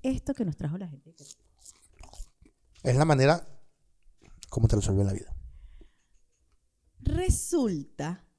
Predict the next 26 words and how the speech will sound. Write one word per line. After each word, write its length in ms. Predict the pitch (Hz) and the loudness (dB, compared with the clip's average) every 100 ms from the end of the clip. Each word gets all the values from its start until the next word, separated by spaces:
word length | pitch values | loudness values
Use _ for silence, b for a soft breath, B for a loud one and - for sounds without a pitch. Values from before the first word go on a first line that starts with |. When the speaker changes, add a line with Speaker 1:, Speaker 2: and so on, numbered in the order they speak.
| _ _ _ | _ _ _
Speaker 1:
que 140 | - 226 | -6 -4
ahora 500 | 214 233 226 190 190 | -4 -4 -4 -6 -8
nos 300 | 208 180 - | -8 -8 -8
traen 520 | - 196 180 175 180 - _ _ | -6 -4 -4 -6 -10 -16 _ _
todos 520 | 311 349 190 175 - | 2 2 0 0 -2
los 400 | 220 202 180 - - | -2 0 -2 -4 -8
aderezos 720 | - 170 160 151 208 - 175 - | -2 -2 0 -2 -2 -4 -8 -4
de 100 | 175 | -2
las 240 | 151 139 - - | -2 -6 -14 -4
empanadas, 600 | 254 254 190 165 160 170 | -2 -2 -2 -2 -2 -2
los 140 | 180 | 0
rellenos 540 | 196 190 269 440 233 | 0 0 0 2 0
para 240 | - 196 180 | 0 -4 -2
la 100 | 175 | -4
empanada, 540 | 175 190 247 202 180 _ _ _ | -6 -10 -8 -8 -12 _ _ _
completamente 960 | - 285 277 294 294 302 294 294 277 294 - | -4 -4 -2 -6 -6 -8 -6 -8 -8 -10 -4
listos 840 | 294 311 320 - - 208 208 - | 0 0 0 -2 -8 -8 -8 -10
Speaker 2:
A 20 | |
ver. 80 | - | -14
Speaker 1:
solo 560 | - - 247 262 269 | -12 -4 -2 -2 -4
para 200 | 269 202 180 | -6 -8 -6
calentar. 540 | 147 131 - 85 - | -8 -8 -10 -14 -14
Ese 220 | 214 214 285 | -14 -14 -14
es 100 | - | -12
el 180 | 226 - | -12 -10
cazón. 500 | 151 - - 147 | -10 -6 -2 -2